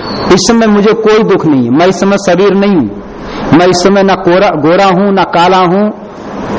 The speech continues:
ना बड़ा हूं, ना छोटा हूं, ना लंबा हूं,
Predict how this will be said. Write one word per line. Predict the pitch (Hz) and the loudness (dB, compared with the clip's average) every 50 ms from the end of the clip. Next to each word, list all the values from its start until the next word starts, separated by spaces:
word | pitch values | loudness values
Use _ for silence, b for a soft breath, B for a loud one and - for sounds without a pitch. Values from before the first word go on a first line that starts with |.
| - - - - - - - - - - - - 147 | -6 -6 -6 -6 -6 -6 -6 -6 -6 -2 0 2 2
ना | 165 175 170 160 147 135 - | 4 4 2 2 2 0 -2
बड़ा | 135 131 131 156 160 170 185 | -2 -2 0 0 2 2 2
हूं, | 180 156 165 190 190 | 2 2 0 0 0
ना | 185 180 | 0 0
छोटा | 160 - - 156 156 151 185 180 | 0 0 -2 -2 0 0 0 0
हूं, | 180 180 190 190 190 | 2 2 0 0 2
ना | 180 165 | 2 2
लंबा | 147 143 151 151 160 165 180 | 2 2 2 2 2 2 2
हूं, | 180 170 170 180 185 | 2 2 2 0 0